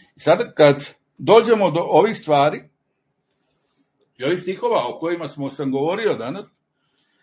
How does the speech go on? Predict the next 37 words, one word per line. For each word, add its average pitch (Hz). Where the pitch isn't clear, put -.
zato 208
što 208
je 190
to 214
nešto 208
što 156
sve 202
nas 196
neobično 156
zanima, 117
jer 151
mi 202
živimo 196
to 202
vreme 185
i 156
gledamo 196
kako 196
se 147
proroštva 175
ispunjavaju 156
i 139
sada 170
uvek 220
je 196
to 208
bila 196
velika 170
misterija 160
za 120
mene. 175
Ko 226
su 202
ti 202
kraljevi 151
sa 139
istoka? 139